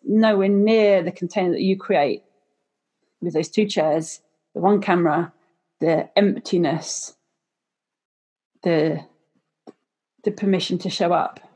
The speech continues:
however that might be. And that can be extreme because, you know, on, when, in your, um, retreat,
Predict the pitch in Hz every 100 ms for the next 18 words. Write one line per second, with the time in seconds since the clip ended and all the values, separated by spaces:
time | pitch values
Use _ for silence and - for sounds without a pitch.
0 | _ _ _ _ _ _ _ _ - 190
1 | 196 180 170 - - - - - - _
2 | _ _ _ - _ 214 233 311 339 330
3 | 254 - 220 311 240 175 185 190 196 190
4 | - - - 226 185 185 185 - 214 214
5 | 220 226 - 214 220 214 208 202 196 -
6 | 190 190 180 - 196 - 294 214 - -